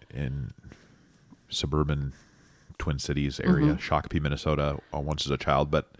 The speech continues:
Speaker 1: I don't remember. I don't think it was on, it wasn't on an actual ride. It was afterwards, but I remember
Speaker 2: Yeah, it was
Speaker 1: yakking in
Speaker 2: after.
Speaker 1: a garbage can.
Speaker 2: Yeah.
Speaker 1: And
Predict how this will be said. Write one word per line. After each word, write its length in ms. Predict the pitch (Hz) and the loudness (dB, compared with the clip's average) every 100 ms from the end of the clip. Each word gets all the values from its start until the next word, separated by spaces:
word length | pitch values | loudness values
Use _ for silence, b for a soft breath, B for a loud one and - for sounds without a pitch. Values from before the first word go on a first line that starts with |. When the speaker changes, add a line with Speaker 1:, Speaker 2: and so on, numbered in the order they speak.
| B B B B B | B B B B B
Speaker 1:
I 40 | - | 4
don't 140 | 117 | 6
remember. 340 | 120 135 107 82 | 6 6 6 8
I 60 | |
don't 120 | 95 113 | 8 10
think 100 | 139 | 10
it 20 | |
was 120 | 101 - | 10 8
on, 260 | 85 87 | 2 2
it 100 | 87 107 | 6 12
wasn't 320 | 127 113 - | 12 10 2
on 220 | 85 87 | 4 4
an 80 | 85 | 4
actual 280 | 80 - 82 | 2 4 6
ride. 280 | 69 71 | 6 6
It 40 | 80 | 4
was 100 | 69 | 4
afterwards, 380 | 76 - 82 76 | 2 6 4 8
but 80 | |
I 20 | 85 | 10
remember 240 | 92 95 | 10 10
Speaker 2:
Yeah, 180 | 92 - | 12 12
it 40 | 160 | 10
was 120 | 90 | 8
Speaker 1:
yakking 40 | |
in 20 | 82 | 6
Speaker 2:
after. 360 | 147 - 156 | 4 4 4
Speaker 1:
a 20 | |
garbage 360 | 107 76 76 - | 6 6 2 -2
can. 320 | 143 69 73 - | 0 0 -2 0
Speaker 2:
Yeah. 240 | 165 | 2
Speaker 1:
And 80 | 127 | 2